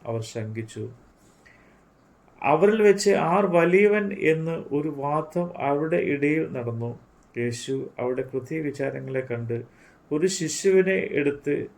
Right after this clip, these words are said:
അരികെ നിർത്തി. "ഈ ശിശുവിനെ എൻ്റെ നാമത്തിൽ ആരെങ്കിലും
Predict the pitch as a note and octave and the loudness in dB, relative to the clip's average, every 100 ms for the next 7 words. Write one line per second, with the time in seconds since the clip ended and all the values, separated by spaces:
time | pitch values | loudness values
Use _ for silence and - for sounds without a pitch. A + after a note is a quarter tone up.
0 | - B2+ B2+ B2+ D3+ B2 G#2+ - A2+ - | -12 -6 -4 0 -2 -2 -6 -6 -6 -6
1 | - _ - - _ _ F3 G3+ G3 F#3+ | -16 _ -20 -20 _ _ 6 6 6 4
2 | G#3 G3+ G3 G3+ G3 D3+ E3 F3 F#3 F#3 | 4 4 4 2 4 2 2 0 2 2
3 | F3+ F3 F3+ - D#3 D#3 D#3+ E3 | 0 -2 -4 -2 0 0 -2 -4